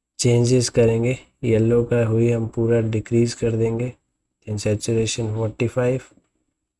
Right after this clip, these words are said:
then green का हुई माइनस हंड्रेड and saturation हंड्रेड, luminance हंड्रेड।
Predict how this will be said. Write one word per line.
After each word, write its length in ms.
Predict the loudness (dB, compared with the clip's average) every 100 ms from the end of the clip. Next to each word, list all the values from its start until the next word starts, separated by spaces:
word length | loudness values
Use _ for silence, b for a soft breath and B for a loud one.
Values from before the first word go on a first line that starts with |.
| _ _ _ _ -4
then 180 | -2 2
green 340 | 4 4 4
का 120 | 2 2
हुई 280 | 4 4 2
माइनस 500 | 0 0 0 -2 -2
हंड्रेड 380 | 0 2 2
and 180 | 0 0
saturation 600 | -2 -4 -4 -4 -4 -4
हंड्रेड, 420 | -4 -2 0 0 -4 _ _ _ _ _ -6
luminance 540 | -4 -2 -2 -2 -2
हंड्रेड। 400 | -2 0 0 0